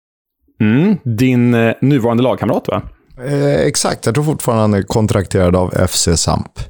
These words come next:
Speaker 1: Mm, kul. Och från den här uppflyttningen till Premier League så rullar det bara på.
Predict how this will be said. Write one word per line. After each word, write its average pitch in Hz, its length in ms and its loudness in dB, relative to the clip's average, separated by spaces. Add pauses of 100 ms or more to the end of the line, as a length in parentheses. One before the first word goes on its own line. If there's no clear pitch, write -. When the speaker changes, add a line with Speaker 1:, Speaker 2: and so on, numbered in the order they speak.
(140)
Speaker 1:
Mm, 110 300 0 (420)
kul. 151 220 0 (580)
Och 147 200 -2 (480)
från 185 260 2
den 143 120 0
här 127 100 2
uppflyttningen 131 460 0
till 107 100 -2
Premier 110 240 -2
League 113 260 0
så 120 160 -2
rullar 107 220 2
det 101 80 -2
bara 101 240 -2
på. - 360 -2